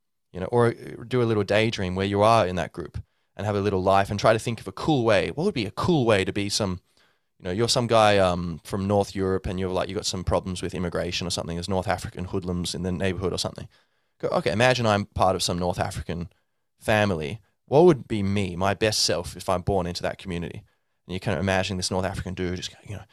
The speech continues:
really educated, kind, helping out the community, whatever. You're like, "Yeah, that's what I would do if I were there." And you can start to see that in these people. And so instead of being, "Oh, these people are not part of me," you can go, "No, no, yeah, actually,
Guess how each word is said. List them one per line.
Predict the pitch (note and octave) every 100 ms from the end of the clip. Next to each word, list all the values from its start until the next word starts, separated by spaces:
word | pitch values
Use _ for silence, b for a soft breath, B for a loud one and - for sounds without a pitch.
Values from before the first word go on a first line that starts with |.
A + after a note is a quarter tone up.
| b b
really | G2+ G2 -
educated, | G2 F#2 G2+ F#2+ F#2+ F#2 F#2
kind, | - F#2+ F2+ F#2
helping | - F#2+ G2
out | F#2
the | -
community, | G2+ G2 F#2+ F#2 F#2 F2+ _ _ _ _ _
whatever. | F2+ F#2+
You're | F2+
like, | E2 C#2+ - _ -
"Yeah, | B2
that's | A2 -
what | G#2
I | G#2
would | G#2
do | F2 E2
if | E2
I | D#2
were | D2
there." | A#1 - _ _ _ _ _ _ _
And | A2
you | G#2+
can | G#2
start | - A#2 -
to |
see | - - B2+
that | G#2 D#2+ -
in | F#2
these | F2
people. | - G2+ E2 A#1+ - _ _ _ -
And | F2+
so | - G2+
instead | - A#2
of | G#2
being, | G#2 G2
"Oh, | A#2 G#2+
these | F#2+ -
people | A#2+ G2
are | G#2
not | G2+ -
part | G#2+ G2
of | F#2+
me," | G2+
you | F#2 G2+
can | G#2+ G2
go, | - b b b
"No, | F#3 F3
no, | F#3
yeah, | F#3 G3
actually, | B2+ E3 - C3+ A#2+